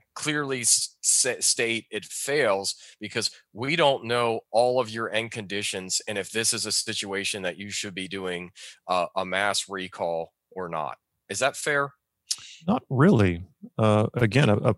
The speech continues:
Speaker 2: a fail is a fail and a pass is a pass. And when I get that instrument, so I, I'm gonna put myself in,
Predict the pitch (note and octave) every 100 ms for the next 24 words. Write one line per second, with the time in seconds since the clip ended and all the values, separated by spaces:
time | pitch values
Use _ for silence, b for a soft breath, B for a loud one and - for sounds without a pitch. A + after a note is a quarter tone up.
0 | - - - - A#2+ C#3 D3+ C#3+ A#2+ A2
1 | G#2 - C3 C#3+ F2+ F2+ - A2 A2+ B2
2 | F#2+ F#2 - C#3+ G#2+ G#2 - - G2+ G2+
3 | G#2 G#2+ A2+ - G#2 A2 A#2 - G#2+ G#2
4 | - b b b _ - - B2+ C3+ D3+
5 | E3 E3 C#3 A#2 - B2+ A#2 A2+